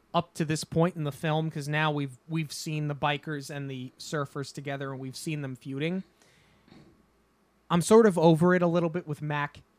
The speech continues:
hating Wet Side Story. Here's the thing. You said it before. She's a feminist. And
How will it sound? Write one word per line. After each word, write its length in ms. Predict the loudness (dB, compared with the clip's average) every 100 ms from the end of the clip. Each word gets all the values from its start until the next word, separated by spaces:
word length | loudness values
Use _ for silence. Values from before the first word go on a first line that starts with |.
| _ _
hating 680 | -12 -6 -4 -4 -8 -10 -10
Wet 220 | -12 -10
Side 240 | -12 -12
Story. 320 | -14 -16 -18 -20 _ _ _ _ _ _ _ _
Here's 220 | -2 -2
the 80 | -2
thing. 260 | -6 -6 -8 _ _
You 160 | -6 -2
said 180 | 0
it 60 | 0
before. 300 | -2 -4 -4
She's 240 | -2 -4
a 40 | -4
feminist. 640 | -6 -6 -8 -16 -16 -16 _ _ _ _ _ _ _ _ _ _ _ _
And 380 | 6 6 6 0